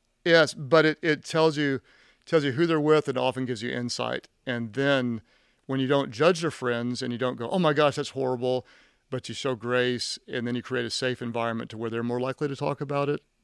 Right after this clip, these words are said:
that tends to go really, really well. The communi-, open communication, trust, a safe place for them to be imperfect matters so much.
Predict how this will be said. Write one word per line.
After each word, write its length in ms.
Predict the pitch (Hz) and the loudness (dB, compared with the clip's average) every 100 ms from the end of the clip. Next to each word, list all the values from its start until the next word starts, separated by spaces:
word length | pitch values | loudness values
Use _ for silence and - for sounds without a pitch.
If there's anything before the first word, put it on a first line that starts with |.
| 170 | -10
that 180 | 120 117 | -6 -6
tends 300 | - 123 113 | -4 -6 -6
to 120 | - | -8
go 380 | 110 113 113 107 - - _ _ _ - | -6 -4 -4 -6 -10 -20 _ _ _ -14
really, 380 | 110 117 113 107 101 | -8 -6 -6 -8 -10
really 240 | 123 110 | -10 -8
well. 300 | 107 117 127 - | -8 -10 -12 -14
The 60 | |
communi-, 380 | - 120 117 113 | -18 -12 -10 -8
open 300 | 123 131 131 | -6 -4 -6
communication, 580 | 120 120 120 117 107 113 | -8 -8 -8 -8 -10 -12
trust, 380 | - 113 107 - | -10 -8 -8 -10
a 80 | - | -10
safe 520 | - 131 135 135 - | -6 -2 -2 -4 -14
place 380 | - 131 139 - | -6 -4 -4 -6
for 140 | - | -8
them 180 | 123 120 | -6 -6
to 80 | 120 | -6
be 280 | 117 117 | -6 -8
imperfect 640 | 117 120 120 139 139 147 120 | -8 -10 -8 -8 -6 -8 -8
matters 340 | 110 110 110 | -6 -6 -6
so 200 | - 117 | -8 -8
much. 440 | 113 110 117 - | -6 -6 -6 -10